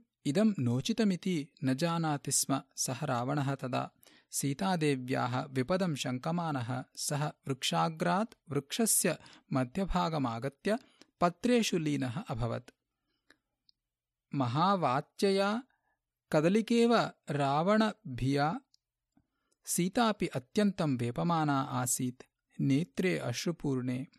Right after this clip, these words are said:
श्रीराममेव मनसा ध्यायन्ती स्थिता सा। मन्त्रबद्धा महा-,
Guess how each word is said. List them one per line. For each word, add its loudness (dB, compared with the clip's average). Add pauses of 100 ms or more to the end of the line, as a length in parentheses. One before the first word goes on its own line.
(340)
श्रीराममेव 0
मनसा 0
ध्यायन्ती 0
स्थिता -4
सा। 0 (760)
मन्त्रबद्धा 0 (220)
महा-, 2